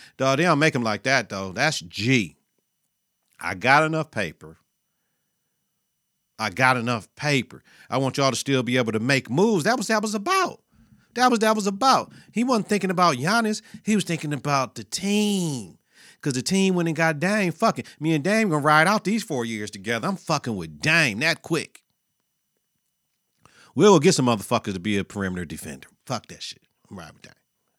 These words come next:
That shows so much humility from Giannis, man. I, I, I love Giannis for that shit because I, I, I told him he could hit it. He could hit it. He could hit, he could hit it out my city, man. <laughs> You know what I'm saying? I thank you, Giannis, for real, though. Bottom of my heart, man, Bucks fan, I thank you for that. 'Cause you didn't have to do it.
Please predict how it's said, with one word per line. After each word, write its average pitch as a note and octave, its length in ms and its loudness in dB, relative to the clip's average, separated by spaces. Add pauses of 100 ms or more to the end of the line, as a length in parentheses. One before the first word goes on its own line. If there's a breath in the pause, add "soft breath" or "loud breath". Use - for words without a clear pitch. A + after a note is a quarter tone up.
(520 soft breath)
That D3 140 -6
shows A2 280 0
so D3+ 200 4
much D3+ 240 0
humility C3+ 380 -2
from A#2+ 220 -8
Giannis, G2 340 -6
man. F#2 380 -8
I, A#2 260 -2
I, - 20 -2
I A#2 140 -4
love A#2 320 -2
Giannis A#2 300 -4
for A#2+ 80 -8
that A#2+ 160 0
shit A#2+ 340 -6 (220 loud breath)
because A2 240 -6
I, A2 280 0
I, G#2+ 160 -6
I - 20 -6
told B2 240 -4
him A2 60 -4
he G#2+ 40 -4
could F#2+ 120 -12
hit A2 140 -4
it. - 220 -10
He G#2+ 100 -16
could F#2+ 80 -12
hit G#2 140 -6
it. G#2 60 -6
He A2+ 80 -6
could G#2 80 -12
hit, A#2 120 -8
he A#2+ 140 -8
could G#2 100 -12
hit A2 80 -6
it G2+ 60 -4
out F#2+ 80 -4
my F2 80 -10
city, E2+ 240 -8
man. - 200 -20 (100)
<laughs> D3 100 -16
You C#3 80 -12
know - 80 -14
what G#2 120 -20
I'm G2 60 -14
saying? E2 160 -20 (420 soft breath)
I A#2 100 -4
thank C#3 300 2
you, G2+ 140 -4
Giannis, G#2 240 -4
for G#2+ 80 -16
real, G#2+ 220 -4
though. - 160 -16 (280 soft breath)
Bottom B2+ 200 0
of B2 60 -4
my A#2+ 160 0
heart, G#2+ 220 0
man, G2+ 180 -6
Bucks G#2 200 -6
fan, G2 200 -6
I G2 100 -8
thank G#2 300 -8
you E2+ 60 -18
for F2 100 -16
that. D2 180 -12 (160 soft breath)
'Cause A#2 100 -4
you D3 80 2
didn't C#3 180 4
have A#2+ 100 2
to A2+ 60 -8
do B2+ 200 0
it. - 100 -10